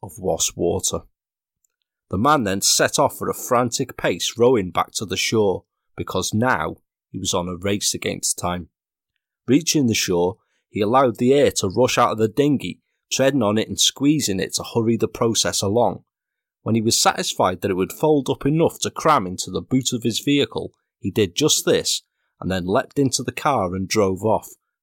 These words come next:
repeating in reverse the exact lengthy journey that he'd just made. That dark night,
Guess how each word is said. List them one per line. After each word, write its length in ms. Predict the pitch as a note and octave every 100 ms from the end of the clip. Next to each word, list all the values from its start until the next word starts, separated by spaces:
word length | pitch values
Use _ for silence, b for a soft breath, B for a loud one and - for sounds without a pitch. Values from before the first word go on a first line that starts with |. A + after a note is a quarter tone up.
| -
repeating 500 | E2 C#3+ D3 C3+ B2+
in 120 | B2+
reverse 640 | C3+ B2+ D#3+ F#2+ - - - _ _
the 160 | - F2+
exact 400 | E2+ - A#2+ - _
lengthy 460 | G#2+ A#2 A2+ - A2
journey 480 | - A#2+ A#2 F2+ G2
that 140 | -
he'd 220 | - F2+ -
just 320 | F#2+ - -
made. 340 | F#2 F#2+ F2 - _ _ _ _ _ _ _ _ _ _ _ _ _ _ _ _ _ _ _ _ -
That 240 | C#3+ C3
dark 400 | D3 D3+ D#3 -
night, 380 | B2+ C#3 D2+ -